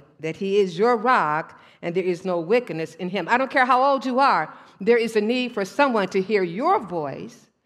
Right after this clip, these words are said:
There is a need for someone to hear from you because they know you, that you trust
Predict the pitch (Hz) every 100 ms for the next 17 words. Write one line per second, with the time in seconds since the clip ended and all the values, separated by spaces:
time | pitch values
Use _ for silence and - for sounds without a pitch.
0 | _ _ 202 196 196 196 269 262 202 -
1 | 262 214 185 185 185 190 226 214 - 208
2 | 170 175 226 349 415 349 202 147 - -
3 | _ _ _ _ 175 175 156 - 190 160
4 | 226 147 233 185 139 208 - _ _ _
5 | _ _ _ _ _ _ _ _ _ _
6 | _ - 202 190 233 220 - 240 247 233